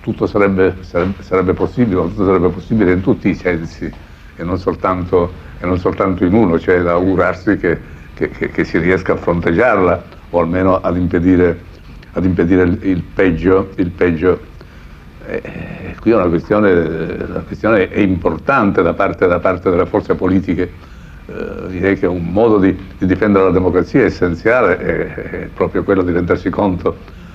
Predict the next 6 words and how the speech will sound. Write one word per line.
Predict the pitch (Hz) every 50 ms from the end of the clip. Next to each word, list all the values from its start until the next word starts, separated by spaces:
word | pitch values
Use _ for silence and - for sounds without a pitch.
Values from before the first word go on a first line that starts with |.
| - -
della, | - 90 90 92 92 90 - -
eh, | - - 92 92 85 - 90 87
necessità | 90 98 90 - 110 - - 110 95 - 104
di | 101 98
fronteggiare | - - 101 92 90 98 85 98 107 101 92
seriamente | 90 - - 104 101 104 104 98 95 101 95 90 87 85 - - 87 82